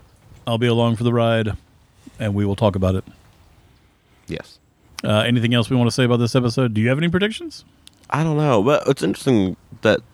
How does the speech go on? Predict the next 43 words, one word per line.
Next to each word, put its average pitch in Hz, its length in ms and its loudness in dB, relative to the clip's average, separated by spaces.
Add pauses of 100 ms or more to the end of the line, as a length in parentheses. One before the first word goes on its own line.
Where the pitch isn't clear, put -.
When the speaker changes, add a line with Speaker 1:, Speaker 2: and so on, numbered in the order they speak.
(140)
Speaker 2:
with 107 320 2
it 113 120 4
being 98 240 2
the 82 80 -2
Sea 95 220 -4
Devils, 85 440 2
and 82 100 0
I 80 40 -2
think 101 160 -4
it 80 160 -4
takes - 280 -4
place, - 840 -4
uh, 85 160 0
it's 87 160 -6
another, 92 340 0
like, 82 380 -2 (880)
period 98 400 2
piece 98 280 -2
back 92 300 -2
in 90 100 -2
time 95 360 0
episode, 117 560 -4 (1500)
that 82 240 -6 (280)
it, 82 180 -6
that 95 180 -2
feels 107 200 0
like 101 120 -2
another 92 300 2
one 87 220 2
that 82 140 0
won't 87 240 0
really 87 300 2
be 85 120 0
dealing 87 420 0
with 78 120 -4
the 80 80 -2
ramifications 82 840 -4
of 80 40 -4
the - 60 -4
flux, - 640 -4 (220)
if 82 140 0
it's, - 260 -6
like, - 300 -2